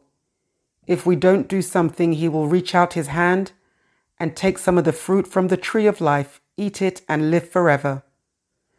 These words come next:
So the eternal God banished Adam and Eve from the Garden of Eden and exiled humanity from paradise, sentencing humans to laborious lives working with the very ground man came from.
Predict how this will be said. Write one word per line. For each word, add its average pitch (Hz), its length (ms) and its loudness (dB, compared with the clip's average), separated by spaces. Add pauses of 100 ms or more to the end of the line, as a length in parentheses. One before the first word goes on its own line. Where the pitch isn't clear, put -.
(380)
So 185 200 0
the 175 120 6
eternal 190 380 2
God 147 300 0
banished 175 440 0
Adam 180 280 2
and 208 180 0
Eve 170 220 2
from 165 180 0
the 156 80 0
Garden 165 340 2
of 180 120 0
Eden 151 440 0 (600)
and 156 200 -2
exiled 151 500 2
humanity 165 580 0
from 147 240 -2
paradise, 143 760 0 (600)
sentencing 175 600 -2
humans 170 460 0
to - 100 -6
laborious 180 640 2
lives 160 400 0
working 156 420 -2
with 147 160 -2
the 151 80 -2
very 170 280 2
ground 165 460 0
man 143 280 0
came 165 260 -2
from. 135 400 -2